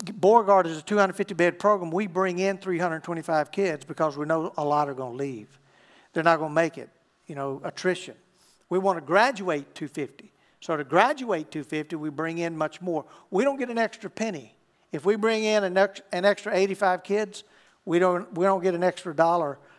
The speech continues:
in our budget. We take the budget for two fifty and we stretch it. But our economic impact for the three Youth Challenge programs and Starbase, because I'm also operations manager for three Starbase programs. Very quickly, those are programs, uh, at here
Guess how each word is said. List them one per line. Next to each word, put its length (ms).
in 120
our 120
budget. 440
We 160
take 260
the 80
budget 340
for 100
two 200
fifty 340
and 80
we 100
stretch 400
it. 200
But 100
our 160
economic 480
impact 640
for 120
the 100
three 200
Youth 340
Challenge 420
programs 360
and 100
Starbase, 800
because 460
I'm 120
also 320
operations 540
manager 340
for 100
three 180
Starbase 560
programs. 400
Very 220
quickly, 440
those 320
are 60
programs, 600
uh, 340
at 180
here 220